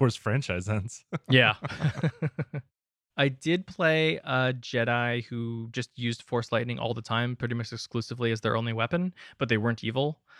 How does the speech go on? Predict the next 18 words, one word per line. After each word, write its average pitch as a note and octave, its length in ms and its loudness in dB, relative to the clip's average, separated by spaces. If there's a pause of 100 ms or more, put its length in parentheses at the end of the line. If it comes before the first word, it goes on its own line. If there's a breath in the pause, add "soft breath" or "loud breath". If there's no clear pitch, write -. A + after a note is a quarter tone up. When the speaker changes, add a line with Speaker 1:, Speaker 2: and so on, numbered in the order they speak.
(340 loud breath)
Speaker 2:
Um, A2 520 -4
that's - 180 -4
a A2+ 60 -6
thing A2+ 160 -2
you A2+ 100 0
can A2+ 120 -2
do A2 100 0
in A2 80 -2
Star G#2+ 240 0
Wars A2 160 -2
Saga. A2 440 -2 (220)
Speaker 1:
Must F2+ 180 4
have E2 100 0
done D#2 120 2
a D#2 60 0
lot D#2+ 140 2
of D2+ 80 -2
atonement. D#2 460 -2